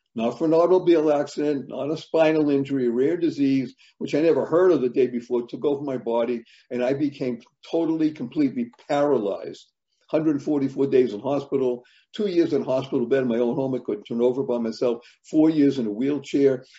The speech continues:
I had braces on both my legs, my hips to my ankles for years, and that was progress. Thank God today I'm able to be vertical and ambulatory with the help of a seven-foot walking wand. So I'm a triped, not a biped.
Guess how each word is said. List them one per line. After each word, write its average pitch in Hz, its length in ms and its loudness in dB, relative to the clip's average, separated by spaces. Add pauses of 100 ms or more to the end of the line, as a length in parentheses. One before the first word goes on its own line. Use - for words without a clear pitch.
I 139 60 2
had - 200 4
braces 143 420 2
on 117 120 -2
both 139 240 4
my 123 80 0
legs, 139 400 0
my 113 100 -6
hips 143 280 -4
to - 60 -12
my 123 100 0
ankles 135 600 -2 (220)
for - 80 -4
years, 139 500 4
and 117 80 0
that 135 140 2
was 120 140 0
progress. 135 600 0
Thank 139 240 0
God 139 220 0
today 127 280 0
I'm 117 140 -2
able 135 220 2
to 117 180 -2
be - 80 -14
vertical 151 560 0 (240)
and 139 160 0
ambulatory 143 680 2
with 123 100 0
the 123 60 0
help 139 180 -2
of 117 140 -2
a 107 140 -2 (680)
seven-foot 135 640 -2
walking 139 440 2
wand. 107 500 -4
So 131 140 -4
I'm 110 100 -4
a - 80 -8 (100)
triped, 160 420 0
not 113 300 -2
a 104 40 -8
biped. 135 360 0